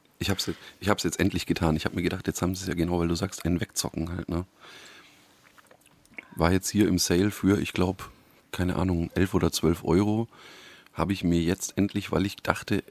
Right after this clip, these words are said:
eventuell haben sie es jetzt so weit gepatcht, ne, hab ich mir jetzt dann doch Cyberpunk geholt, ne?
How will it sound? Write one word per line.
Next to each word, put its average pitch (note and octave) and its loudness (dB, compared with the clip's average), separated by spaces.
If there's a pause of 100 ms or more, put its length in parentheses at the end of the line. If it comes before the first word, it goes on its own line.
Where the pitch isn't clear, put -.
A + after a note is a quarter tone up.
(140)
eventuell F2+ 0
haben F2 -2
sie G#2 -4
es F2+ -8
jetzt - -12
so F#2 -4
weit F2 0
gepatcht, - -4
ne, F#2+ -2
hab F2 -2
ich G#2 -6
mir F#2 0
jetzt F#2 -6
dann E2 -2
doch F2 -6
Cyberpunk E2 -4
geholt, D#2+ -4
ne? G#2+ -6